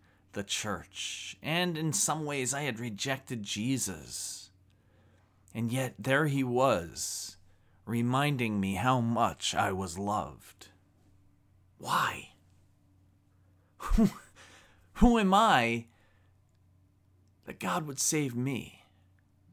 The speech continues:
that God would die for me? I had lost my job, was at wit's end, and, uh, I took a leap of faith, throwing myself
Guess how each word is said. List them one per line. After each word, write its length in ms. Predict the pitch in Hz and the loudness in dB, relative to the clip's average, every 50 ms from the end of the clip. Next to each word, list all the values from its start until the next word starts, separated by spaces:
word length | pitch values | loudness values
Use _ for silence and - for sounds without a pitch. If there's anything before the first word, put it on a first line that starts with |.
| - - - | -20 -20 -20
that 100 | - - | -16 -8
God 220 | - 165 170 165 | -4 -2 -2 -2
would 200 | 135 127 113 98 | -2 -4 -6 -4
die 540 | - 127 113 123 120 107 98 87 87 85 80 - | 0 2 2 2 2 0 -2 -4 -6 -10 -14 -16
for 280 | - - 107 104 101 | -12 -10 -8 -6 -4
me? 480 | 98 98 117 131 117 95 82 - - - _ _ _ _ _ _ _ _ _ _ _ _ _ - - _ _ _ _ _ _ _ _ _ _ _ _ _ _ _ _ _ _ _ _ _ _ _ _ _ _ _ _ _ _ _ _ _ _ _ _ _ _ _ _ _ - - - _ _ - - - - | -4 -4 -4 -4 -6 -8 -10 -14 -20 -20 _ _ _ _ _ _ _ _ _ _ _ _ _ -20 -20 _ _ _ _ _ _ _ _ _ _ _ _ _ _ _ _ _ _ _ _ _ _ _ _ _ _ _ _ _ _ _ _ _ _ _ _ _ _ _ _ _ -20 -20 -20 _ _ -20 -16 -8 -2
I 60 | 107 | -2
had 100 | 131 131 | 0 2
lost 280 | 147 151 151 - - | 4 4 4 4 4
my 100 | 117 117 | 0 0
job, 540 | 104 98 113 113 107 104 107 113 135 147 120 | 0 2 4 6 6 8 8 6 6 4 0
was 160 | 110 110 101 | -4 -2 0
at 180 | 127 113 107 - | 0 -2 -2 0
wit's 240 | 117 117 107 - 123 | -2 -4 -2 -2 -2
end, 320 | 113 101 101 110 120 110 | -2 0 0 -2 -2 -2
and, 220 | 101 95 92 92 95 | -2 -2 -2 -2 -2
uh, 240 | 92 95 92 90 - - - - _ _ _ _ _ _ _ _ _ _ _ - | 0 0 -2 -2 -6 -10 -20 -20 _ _ _ _ _ _ _ _ _ _ _ -6
I 100 | - 147 | -6 -6
took 260 | 165 - - 170 - - | -4 -4 -6 -6 -4 -2
a 60 | 127 | -2
leap 240 | 117 123 113 101 95 | 0 -2 -2 -4 -6
of 80 | 87 | -10
faith, 880 | - - 120 104 87 - - - - - - - - - - - - _ _ _ _ _ _ _ _ _ _ _ _ _ _ _ _ _ _ _ _ _ _ _ _ _ _ _ _ _ _ _ - | -6 -4 -4 -4 -4 -6 -12 -18 -20 -20 -20 -20 -20 -20 -20 -20 -20 _ _ _ _ _ _ _ _ _ _ _ _ _ _ _ _ _ _ _ _ _ _ _ _ _ _ _ _ _ _ _ -6
throwing 240 | - 127 135 139 139 | -2 0 0 2 2
myself 580 | 135 127 123 123 - 135 117 117 98 - - | 0 0 0 2 2 2 2 2 0 -4 -16